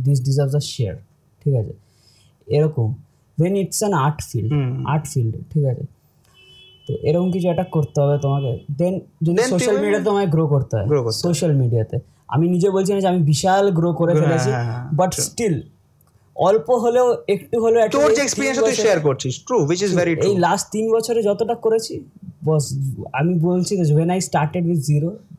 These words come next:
Speaker 1: এই লাস্ট তিন বছরে অনেকটা করেছি,
Speaker 2: করেছিস।
Speaker 1: ঠিক আছে?
Speaker 2: আরেকটা প্রশ্ন, just শেষ করবো আমি প্রশ্নটা দিয়ে, যে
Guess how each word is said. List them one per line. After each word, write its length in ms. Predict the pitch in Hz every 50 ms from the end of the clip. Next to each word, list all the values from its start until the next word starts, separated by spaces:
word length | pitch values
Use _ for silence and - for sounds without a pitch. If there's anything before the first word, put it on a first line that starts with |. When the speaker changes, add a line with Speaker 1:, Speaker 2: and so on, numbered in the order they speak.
| _ _ -
Speaker 1:
এই 60 | 139
লাস্ট 320 | 135 135 139 151 147 -
তিন 140 | - 160 160
বছরে 340 | 156 156 147 - 165 170 196 - _ _ _ _ _ _ _ _ _ _ _ _ _ _ -
অনেকটা 320 | - 135 139 127 - 120
করেছি, 360 | - - 120 113 113 - -
Speaker 2:
করেছিস। 320 | 131 120 120 - - 147 120
Speaker 1:
ঠিক 80 | 95
আছে? 120 | - - 135 - - _ _ _ -
Speaker 2:
আরেকটা 380 | 127 160 196 196 - - 185
প্রশ্ন, 300 | - - 147 147 - 160
just 240 | 160 170 175 - - -
শেষ 360 | - - - - 160 147 151
করবো 200 | - 147 131 131
আমি 120 | 123 123
প্রশ্নটা 340 | - 123 113 - 117 117 113
দিয়ে, 140 | 131 135 175 165 - - _ _ _ _ -
যে 300 | 160 185 196 190 -